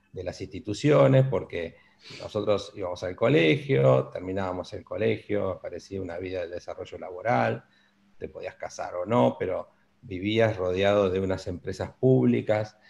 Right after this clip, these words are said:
esas empresas públicas formateaban la historia, había una sociedad de instituciones, el club del barrio, las O N G, los partidos políticos, la sociedad de fomento, eh, te comunicabas por un sistema postal, y había un momento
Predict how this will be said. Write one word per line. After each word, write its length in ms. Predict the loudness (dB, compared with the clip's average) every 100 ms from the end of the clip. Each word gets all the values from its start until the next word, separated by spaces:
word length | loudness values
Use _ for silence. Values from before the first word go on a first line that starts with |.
| _ -18
esas 260 | -10 -6
empresas 360 | -6 -4 -6 -6
públicas 500 | -6 -4 -2 -4 -6 -6
formateaban 640 | -8 -8 -6 -4 -2 -4
la 80 | -8
historia, 720 | 0 4 6 6 2 0 -6 _ _
había 220 | -2 4
una 120 | 4 2
sociedad 320 | -2 -4 -2
de 60 |
instituciones, 880 | -2 -6 -16 -6 2 2 2 -2 -6
el 120 | -12 -8
club 240 | -4 -4
del 140 | -2
barrio, 540 | 4 6 6 2 -2 -4
las 240 | -8 -10
O 80 | -12
N 160 | -12 -14
G, 400 | -4 -2 -2 -4
los 140 | -10
partidos 400 | -12 -12 -12 -12
políticos, 640 | -12 -8 -8 -8 -14 -20 -20
la 80 |
sociedad 340 | -20 -20 -16 -16
de 40 |
fomento, 720 | -14 -8 -6 -6 -8 -12 -14 _ _ _ -20 _
eh, 420 | -4 -2 -2 -8 _ _ _ _
te 100 | -4
comunicabas 720 | 0 0 2 0 4 6 6
por 120 | 4 -2
un 100 | -4
sistema 440 | -8 -6 -6 -4
postal, 720 | -6 -2 6 8 8 4 0 -12 -20 -6
y 100 | 0
había 140 | 2
un 60 | 2
momento 380 | 0 0 -2